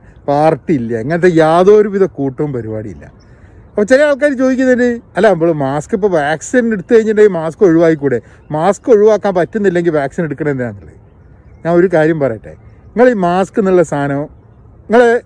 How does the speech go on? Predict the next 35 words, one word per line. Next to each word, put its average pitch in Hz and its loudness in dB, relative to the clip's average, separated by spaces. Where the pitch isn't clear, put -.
ജീവിതത്തിൻ്റെ 190 2
ഒരു 165 -2
ഭാഗമാക്കിയിട്ട് 135 -4
കൊണ്ടുവരണം. 98 -18
ഞാനിപ്പോൾ 262 2
എനിക്ക് 262 0
തോന്നുന്നതെന്ന് 226 2
പറഞ്ഞു 196 -2
കഴിഞ്ഞാൽ 196 0
എന്തായാലും 190 2
ഒരു 180 2
ഒന്ന് 170 -4
രണ്ട് 208 2
വർഷത്തേക്കൊക്കെ 156 -4
മാസ്ക്, 143 -8
ചിലപ്പോൾ 190 2
ജീവിതകാലം 233 2
മുഴുവൻ 170 0
തന്നെ 139 -2
മാസ്ക് 208 -2
എന്ന് 226 2
പറഞ്ഞ 175 -4
സംഭവം 151 -2
നമ്മളെപ്പോഴും 277 2
നമ്മളെ 214 4
കൂടെ 180 2
ഉണ്ടാവുന്ന 165 0
ഒരു 139 -8
സാധനമായിട്ട് 139 -4
മാറിയിട്ടുണ്ടെന്ന് 123 -6
എനിക്ക് 107 -12
തോന്നുന്നത്. 85 -20
അങ്ങനെയാണ് 302 4
സ്വയം 240 4
അങ്ങോട്ട് 294 -2